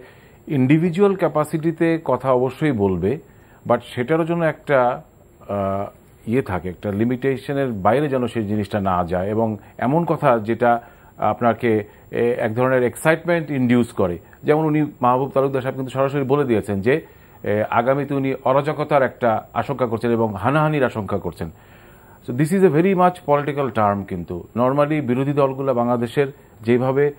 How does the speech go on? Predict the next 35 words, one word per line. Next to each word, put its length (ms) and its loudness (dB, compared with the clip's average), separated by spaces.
সরকারকে 540 -2
শাসানোর 460 -2
চেষ্টা 280 -2
করে 200 0
বা, 200 4
আহ, 560 -2
নির্বাচনকে 640 0
কেন্দ্র 340 0
করে 180 0
যে 140 2
ধরনের 180 0
কথাবার্তা 420 0
বলছে, 400 0
হ্যাঁ, 300 0
he 60 2
is 180 4
in 140 2
tune 220 4
with 220 2
them। 140 4
এটা 400 4
কিন্তু 260 -2
apparently 520 -2
সেই 200 0
জায়গায় 260 4
দাঁড়িয়ে, 240 0
দাঁড়িয়ে 300 2
যাচ্ছে। 300 -8
কারণ 200 4
যদি 120 -2
আপনি 140 -2
যদি 120 2
ওনার 120 4
বক্তব্যটা 480 -2
দেখেন, 320 -2